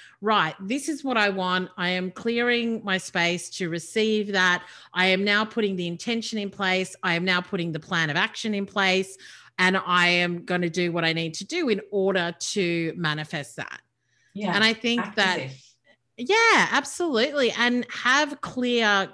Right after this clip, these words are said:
Speaker 1: goals, have clear intentions, look at them every day, track how you're going with stuff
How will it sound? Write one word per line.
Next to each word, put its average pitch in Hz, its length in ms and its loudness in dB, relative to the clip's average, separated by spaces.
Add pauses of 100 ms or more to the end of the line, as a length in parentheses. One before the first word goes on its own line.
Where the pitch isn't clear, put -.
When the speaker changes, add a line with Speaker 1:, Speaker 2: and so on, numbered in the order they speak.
Speaker 1:
goals, 156 480 -4
have 202 300 -2 (180)
clear 214 300 0
intentions, 170 920 -8 (440)
look 240 240 -2
at 254 100 -8
them 220 140 0
every 180 280 0
day, 147 640 -4 (240)
track 277 400 2
how 214 140 -4
you're 226 160 0
going 202 360 0
with 196 140 -4
stuff - 440 -8